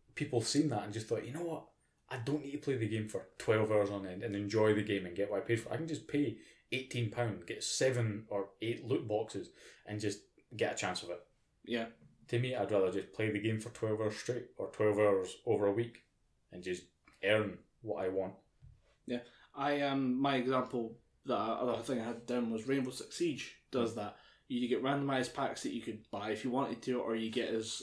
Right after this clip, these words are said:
Speaker 2: uh, a reward for levelling up. Levelling up's not hard, just keep winning games. There's nothing, it's not like random-, it's just a randomised pack of, like, loot for one character. But they had a, a small D L C called Outbreak.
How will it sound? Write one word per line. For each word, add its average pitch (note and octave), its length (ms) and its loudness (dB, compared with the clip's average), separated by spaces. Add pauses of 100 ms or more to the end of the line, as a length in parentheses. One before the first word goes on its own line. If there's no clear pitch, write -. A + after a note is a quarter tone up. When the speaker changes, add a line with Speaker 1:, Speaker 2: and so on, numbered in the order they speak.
Speaker 2:
uh, A#2 260 0
a A2 40 0
reward A2 400 0
for B2 160 -4
levelling G#2 400 -4
up. - 180 -14 (400)
Levelling A#2+ 300 2
up's - 180 -4
not B2 140 -2
hard, D3 180 4
just - 160 -8
keep - 180 -4
winning A2 200 -4
games. - 400 -10 (160)
There's C3 180 -2
nothing, D3 300 2
it's - 180 -4
not C3 80 2
like A#2+ 240 0 (460)
random-, B2 300 0 (120)
it's B2 160 -2
just B2+ 140 -4
a - 20 -2
randomised A#2+ 400 2
pack - 280 -4
of, A2 120 -2
like, G#2+ 300 -4
loot A2+ 320 2 (100)
for A2 120 -4 (180)
one G#2 180 -4
character. B2+ 480 -2 (1200)
But - 300 2
they C#3 320 4
had C3 340 0
a, B2+ 520 2
a - 20 -4
small C#3 300 2
D C3 100 4
L B2 100 6
C B2+ 160 -2
called A2 320 -4
Outbreak. - 400 -2